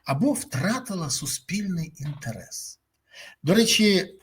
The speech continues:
в документі відсутні чіткі, е, положення або критерії того, що визначається ці поняття. Бо коли я бачу про тра-, «втратила суспільний інтерес», я зразу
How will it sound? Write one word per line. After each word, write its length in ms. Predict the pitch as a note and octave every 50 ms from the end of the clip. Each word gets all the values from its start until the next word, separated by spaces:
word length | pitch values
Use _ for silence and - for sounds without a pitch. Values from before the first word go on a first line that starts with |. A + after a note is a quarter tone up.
| _ -
в 80 | C3
документі 500 | C3 F#3 F#3 - G#3+ A3 G#3 - - F#3
відсутні 540 | D3 D3 G3 - - - B3 - - D3 C3+
чіткі, 640 | - - - - - - - F#3 F3+ E3+ D#3+ D3 C3+
е, 360 | B2 A#2 A2+ B2 C3 C#3+ C#3+
положення 560 | B2 - D#3+ D#3 G3 C#4 C4 A3+ G3+ E3 C#3+
або 180 | C3+ D3 D3 -
критерії 640 | - E3 D#3 C#3+ - - F#3 A3 A#3 G#3+ F#3+ E3
того, 340 | B2+ - D#3+ D3 G3 B3 B3+
що 320 | A3 - - - F#3 G#3 A#3
визначається 680 | G3 E3 C#3+ D3+ D3 - - F#3+ F#3 E3+ D#3+ - D3
ці 160 | C3+ - E3
поняття. 500 | D3+ - D#3 D#3 C3+ G2 - - - - - - - - - - -
Бо 340 | - C3 F#3+ A3+ A3 F3 -
коли 240 | - F3+ G#3+ B3 A#3+
я 80 | A3
бачу 360 | F3 D#3 E3+ D#3+ - - F#3 -
про 180 | - F3+ F#3+
тра-, 160 | F#3 - G3+
«втратила 540 | - - - - A3 A#3 A3+ A3+ G3 F#3+ F#3
суспільний 440 | E3+ - F3 - - A#3 A3+ G#3 G3+
інтерес», 320 | G3 F#3+ A#3+ D4 D#4+ -
я 60 | G#3+ E3
зразу 400 | F3 B3 B3 G#3+ A3 G3 -